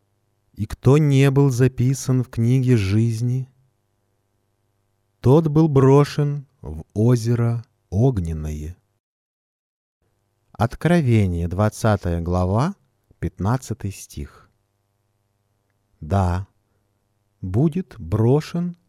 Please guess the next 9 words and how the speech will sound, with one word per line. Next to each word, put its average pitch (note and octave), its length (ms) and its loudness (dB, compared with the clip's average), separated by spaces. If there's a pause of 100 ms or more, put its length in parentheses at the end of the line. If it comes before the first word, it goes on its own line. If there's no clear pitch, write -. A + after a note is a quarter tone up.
(360)
вместе B2 560 0
с - 140 -10
врагом A2+ 580 2
душ A#2 320 -4
человеческих, D3 1120 -2 (720)
сатаной. A2 760 -2 (1600)
Подумай A#2+ 540 0
об E2+ 140 -2
этом, D#2 400 -4